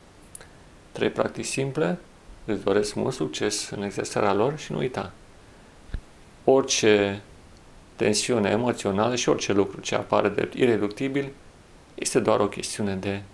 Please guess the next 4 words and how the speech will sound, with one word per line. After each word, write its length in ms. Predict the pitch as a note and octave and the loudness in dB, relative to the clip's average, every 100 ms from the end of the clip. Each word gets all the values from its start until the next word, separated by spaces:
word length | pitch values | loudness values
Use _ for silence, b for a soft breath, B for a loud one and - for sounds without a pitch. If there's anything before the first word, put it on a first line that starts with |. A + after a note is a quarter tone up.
| - - - - | -20 -20 -20 -12
percepție. 580 | - F3+ - - - - - - - - - - - | -2 -2 -2 -8 -10 -16 -16 -20 -20 -20 -20 -20 -8
Totul 280 | - G2 A#2 | 0 0 0
se 140 | - - | -4 -4
schimbă. 400 | - - - | -6 -10 -18